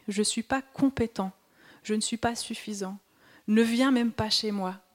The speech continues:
Et je dis pas que <laughs> on doit dire aujourd'hui, « On n'est pas compétent, on n'est pas assez », non.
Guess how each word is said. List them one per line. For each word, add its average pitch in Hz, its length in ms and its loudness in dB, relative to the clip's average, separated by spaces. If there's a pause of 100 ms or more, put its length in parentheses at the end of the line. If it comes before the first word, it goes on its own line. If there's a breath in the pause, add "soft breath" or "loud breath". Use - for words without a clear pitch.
(920 soft breath)
Et 220 340 2
je 214 140 2
dis 240 160 0
pas 339 220 4
que 247 420 4 (140)
<laughs> 240 160 0
on 220 60 4
doit 214 200 0
dire 240 240 0
aujourd'hui, « 220 480 0
On 196 80 -2
n'est 190 100 -4
pas 233 180 0
compétent, 233 520 0
on 220 40 4
n'est 208 120 2
pas 214 160 -2
assez », 233 360 -2
non. 240 220 2